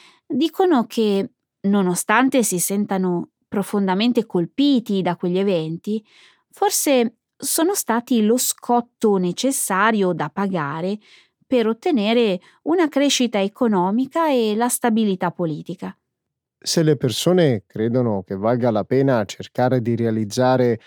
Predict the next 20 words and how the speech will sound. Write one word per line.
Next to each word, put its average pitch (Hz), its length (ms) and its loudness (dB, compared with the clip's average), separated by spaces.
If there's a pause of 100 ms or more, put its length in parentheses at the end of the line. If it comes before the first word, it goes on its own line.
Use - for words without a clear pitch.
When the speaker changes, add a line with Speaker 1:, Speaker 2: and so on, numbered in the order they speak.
(400)
Speaker 2:
la 113 200 -4
crescita 123 520 0
economica 117 840 0
e 139 140 0
la 120 100 0
stabilità 120 920 0 (140)
attraverso 117 960 0
qualsiasi 139 560 0
mezzo, 127 540 2 (680)
chi - 140 0
lo 151 120 4
sa 135 460 2 (200)
a 127 200 -10
che 139 160 -2
cosa 143 320 2
potrebbe, 131 920 2
eh, 117 100 -8 (420)
portare 127 540 0
questo 131 460 0
pensiero? 120 760 -2